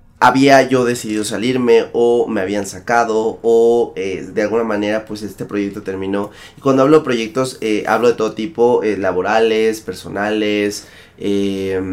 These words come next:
eh, pues, eh, íntimos. O sea, tenía una relación en ese momento que, que, que me daba mucha felicidad y se terminó. Y lo único que me quedó, me acuerdo que en ese momento fue la universidad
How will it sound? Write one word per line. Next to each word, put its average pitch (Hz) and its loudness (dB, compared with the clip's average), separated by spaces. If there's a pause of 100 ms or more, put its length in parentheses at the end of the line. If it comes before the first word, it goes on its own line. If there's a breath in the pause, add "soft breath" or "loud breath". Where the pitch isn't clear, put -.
(640)
eh, 92 -10
pues, - -10
eh, 90 -8
íntimos. 120 2
O 101 -10
sea, - -14
tenía 110 -4
una 117 -2
relación 104 -6
en 113 0
ese 113 -12
momento 101 -8
que, 92 -6 (100)
que, 98 -10
que - -14
me 95 -4
daba 101 -2
mucha 107 -6
felicidad 92 -8
y 95 -6
se 98 -12
terminó. 87 -6 (480 loud breath)
Y 160 6
lo 170 6
único 180 2
que 151 2
me 131 2
quedó, 135 2
me 139 2
acuerdo 135 -2
que 127 -8
en 123 -2
ese 123 -8
momento 117 -4
fue 113 -4
la 110 -2
universidad 92 -6